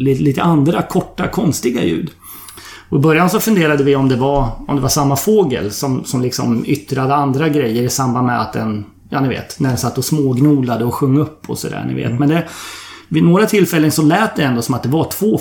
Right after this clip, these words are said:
Speaker 1: fåglar.
Speaker 2: En
Speaker 1: Och
Speaker 2: pla-, en plastisk flod.
Speaker 1: <laughs> Kanske det.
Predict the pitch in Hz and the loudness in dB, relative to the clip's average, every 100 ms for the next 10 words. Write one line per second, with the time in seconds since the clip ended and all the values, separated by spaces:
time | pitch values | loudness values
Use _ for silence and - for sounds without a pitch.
0 | - 110 104 - - - - - - - | -2 -6 -6 -6 -8 -12 -20 -20 -20 -20
1 | _ _ - 135 135 - - 135 - - | _ _ 0 0 2 -2 -2 -2 0 -4
2 | - - - - - - - - 190 196 | -2 -2 -2 -6 -6 -2 0 0 2 2
3 | 180 - - | 2 2 2